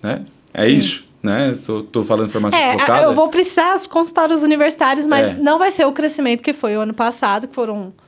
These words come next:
Speaker 2: cem, três dígitos, né?
Speaker 1: É.
Speaker 2: Que foi mais de cem por cento.
Speaker 1: Isso.
Speaker 2: Mas há sim, porque a gente teve muitas vendas realizadas ano passado que estão sendo
Speaker 1: Tão, tão
Speaker 2: realizadas
Speaker 1: agora, tão
Speaker 2: agora, a
Speaker 1: agora.
Speaker 2: instalação.
Speaker 1: Então, assim, eu, eu acho que a tecnologia, ela tem isso, né? Quando, se a gente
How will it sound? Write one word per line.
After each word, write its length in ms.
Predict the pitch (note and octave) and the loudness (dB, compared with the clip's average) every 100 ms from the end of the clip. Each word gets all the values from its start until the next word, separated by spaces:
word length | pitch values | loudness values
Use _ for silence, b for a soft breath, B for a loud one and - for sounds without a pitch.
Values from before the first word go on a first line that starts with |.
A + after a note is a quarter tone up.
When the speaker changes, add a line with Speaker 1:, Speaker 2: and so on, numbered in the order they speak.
| _ | _
Speaker 2:
cem, 400 | - G#3 A3+ G#3 - | -4 -4 -4 -10 -6
três 240 | A#3 A#3+ C4 | 0 0 0
dígitos, 480 | A3 A#3 C4+ C#4 A3+ | -2 -4 -6 -8 -4
né? 60 | |
Speaker 1:
É. 100 | G3+ | 0
Speaker 2:
Que 40 | A3 | 0
foi 80 | A3 | 0
mais 180 | G#3 B3 | -2 -2
de 60 | |
cem 220 | B3+ A#3 | -4 -6
por 180 | A#3 B3 | -4 -6
cento. 300 | A#3 A#3+ A3+ | -4 -4 -4
Speaker 1:
Isso. 200 | - - - B - | -6 -10 -14 B -6
Speaker 2:
Mas 280 | E4 E4 | -2 0
há 180 | D4+ D4 | 0 0
sim, 260 | E4+ - F4 | -2 -8 -12
porque 240 | F#4 F#4+ | -12 -6
a 60 | G4 | -4
gente 260 | E4 E4 - | -4 -8 -4
teve 260 | D#4 D4+ | -2 -2
muitas 360 | D4+ D#4+ F#4 D4 | -4 -6 -6 -6
vendas 320 | C#4 C#4+ C#4+ | -6 -4 -6
realizadas 460 | C#4 B3+ C4 A#3+ B3 | -4 -4 -2 -4 -4
ano 100 | B3 | -6
passado 560 | B3 A#3+ A3+ G#3+ A#3+ | -8 -6 -4 -4 -6
que 320 | C#4 - C4+ C#4+ | -10 -8 -8 -8
estão 260 | C#4+ C4+ | -8 -10
sendo 220 | B3+ C4+ C4+ | -2 0 2
Speaker 1:
Tão, 80 | |
tão 100 | C4+ C4 | 0 0
Speaker 2:
realizadas 340 | B3 B3 C#3 | -2 0 2
Speaker 1:
agora, 280 | A#3 B3+ - | 2 2 0
tão 80 | B3+ | -2
Speaker 2:
agora, 0 | |
a 20 | |
Speaker 1:
agora. 300 | B3+ A#3+ A#3+ | -2 -2 0
Speaker 2:
instalação. 560 | A#3+ - C#4+ - C4+ | -2 -2 -6 -6 -8
Speaker 1:
Então, 100 | F#3+ | -6
assim, 220 | C#3 C#3 A2 | -8 -8 -6
eu, 160 | B2 B2 | -6 -6
eu 160 | B2 B2 | -4 -2
acho 240 | B2+ - | -2 -4
que 280 | C#3+ B2 - _ _ - | -6 -6 -8 _ _ -8
a 80 | A#2 | -4
tecnologia, 540 | C3 C#3+ C#3 B2 C3 | -4 -2 -2 -2 0
ela 100 | C#3 | -2
tem 240 | C3+ C#3+ C3+ | -2 -4 -4
isso, 220 | G#2+ - | -6 -8
né? 140 | G2 G2+ | -12 -10
Quando, 140 | A#2 G#2+ | -12 -12
se 80 | A2 | -12
a 20 | |
gente 180 | A2 | -12